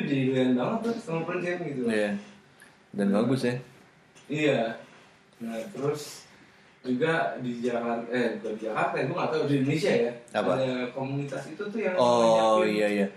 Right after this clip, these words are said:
Speaker 1: nonton waktu itu ya?
Speaker 2: Iya, namanya komunitas, eh, Per Jam I D ya?
Speaker 1: Ah, Per Jam I D.
Speaker 2: Per Jam I D.
Speaker 1: Kalau
Speaker 2: Kalau
Speaker 1: mereka punya band juga, Perfect Ten namanya.
Speaker 2: Oh, Perfect Ten,
Speaker 1: Nah,
Speaker 2: oke.
Speaker 1: band
Speaker 2: Nah.
Speaker 1: komunitas mereka ya.
Speaker 2: Ah.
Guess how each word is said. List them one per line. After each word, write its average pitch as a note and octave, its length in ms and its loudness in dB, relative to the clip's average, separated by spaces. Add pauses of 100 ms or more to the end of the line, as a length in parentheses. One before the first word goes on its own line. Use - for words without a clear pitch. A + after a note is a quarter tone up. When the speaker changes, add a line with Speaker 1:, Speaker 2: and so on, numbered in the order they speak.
(120)
Speaker 1:
nonton E3 360 0
waktu F#3+ 240 0
itu G3+ 120 -6
ya? - 140 2
Speaker 2:
Iya, G#2 220 4 (280)
namanya G#2+ 320 2
komunitas, A2 460 2 (100)
eh, G2+ 380 2
Per G2+ 120 -2
Jam G#2 260 4
I G#2 140 4
D A#2 100 0 (120)
ya? F#2 80 4
Speaker 1:
Ah, B2 280 2
Per B2+ 140 -8
Jam B2 220 -4
I B2 140 -6
D. B2 80 -8 (200)
Speaker 2:
Per G#2+ 60 -12
Jam G2 160 -4
I F#2+ 120 -4
D. F#2+ 100 -8 (500)
Speaker 1:
Kalau A2 240 2
Speaker 2:
Kalau - 0 -
Speaker 1:
mereka A2+ 300 2
punya D3 200 -4
band D#3 220 2
juga, D#3 240 -2 (520)
Perfect B2+ 420 -6
Ten D#3 260 2
namanya. A#2 220 0
Speaker 2:
Oh, A#2+ 120 6
Perfect C3 300 4
Ten, G#2+ 200 4
Speaker 1:
Nah, G2 120 0
Speaker 2:
oke. A2+ 160 -2
Speaker 1:
band G2 220 2
Speaker 2:
Nah. G2 120 0
Speaker 1:
komunitas B2 480 -4
mereka B2 300 -8
ya. B2 80 -4
Speaker 2:
Ah. F#2+ 240 0